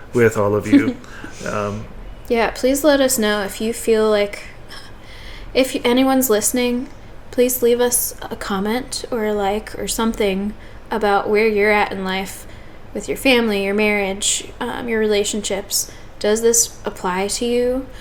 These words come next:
Speaker 2: What do you want to hear about regarding figuring out what the domestic church is? What are things that you're struggling with in life what, right now? Um, also, how can we pray for you? Uh, 'cause we absolutely could use all the prayers we can get.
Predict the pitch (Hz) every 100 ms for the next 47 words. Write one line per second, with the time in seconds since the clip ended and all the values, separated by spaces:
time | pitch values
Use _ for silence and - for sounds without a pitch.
0 | - - 208 208 220 208 190 - - 277
1 | 262 247 233 233 - - - - 233 233
2 | 220 220 220 226 226 - - - 247 233
3 | 226 220 - - 220 226 214 208 226 -
4 | 220 214 - 202 202 202 - - - -
5 | - - 226 220 214 226 214 - 170 226
6 | 247 - 247 220 220 220 220 226 214 202
7 | 196 - - - - 196 208 202 202 196
8 | 202 208 - - - - - 202 - 233
9 | - - - - 214 240 196 214 214 214
10 | 208 - - 214 220 240 226 214 220 233
11 | - - - - 240 208 208 - - 214
12 | 208 208 - 214 202 214 214 - - -
13 | - 220 220 202 202 202 202 202 202 208
14 | - 214 208 196 190